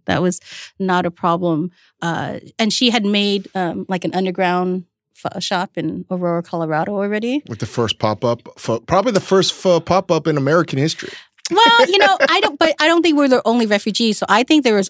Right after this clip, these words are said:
Speaker 1: all these pho places in garages in Minnesota, in Boston, in Houston,
Speaker 2: That'd be a
Speaker 1: you
Speaker 2: cool
Speaker 1: know?
Speaker 2: documentary.
Speaker 1: C-, true. But yeah, so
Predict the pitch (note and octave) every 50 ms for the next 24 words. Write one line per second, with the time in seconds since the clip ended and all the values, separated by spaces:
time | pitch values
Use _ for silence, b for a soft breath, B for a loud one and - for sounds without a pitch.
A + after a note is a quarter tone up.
0 | - _ - G#3 A#3 B3 C4+ D#4 C#4+ C#4+ C4+ C4+ - - - - E3+ C3+ - -
1 | - - F#3+ F#3+ G3 - F#3 F3 E3+ - - F#3+ F3 F3+ E3+ F#3 F3+ F3 E3+ F3+
2 | F#3 F#3 F#3+ F#3+ F#3+ F#3 F#3 - F3+ E3+ F3+ F#3 F#3 E3+ D#3 - - - - -
3 | C#4+ C#4+ D4+ C#4+ C#4+ C#4 C#4 C4+ C4+ C4+ B B B B - F3 E3+ F#3+ F#3 E3+
4 | - A3+ A#3 A#3+ B3 A#3+ - - B3 A#3 A3+ A3+ A3+ A3+ A3+ A3+ A3+ A3 b b
5 | b b _ F#3+ F3+ E3+ E3 E3+ E3+ E3 D3+ E3 - - B3+ B3+ B3 - - B3
6 | A#3 A#3 A3+ A3+ A3+ - E3 G3+ F#3 B3+ C4 C4 C4 B3+ B3 A#3+ B3 B3 - -
7 | B2 C3 B2 - G2 E2+ F#2 G#2 - _ _ _ _ _ _ _ _ _ _ _
8 | _ _ _ _ _ - - A#3 - - - - - F#3+ E3+ E3 F3 G3+ - _
9 | _ _ _ _ _ _ _ B B B B B B B B B B A#3+ B3 C#4+
10 | C4 - C4+ D#4 E4 C#4+ G#3 F#3+ F#3+ - C4 B3 A#3 A3+ A3 A3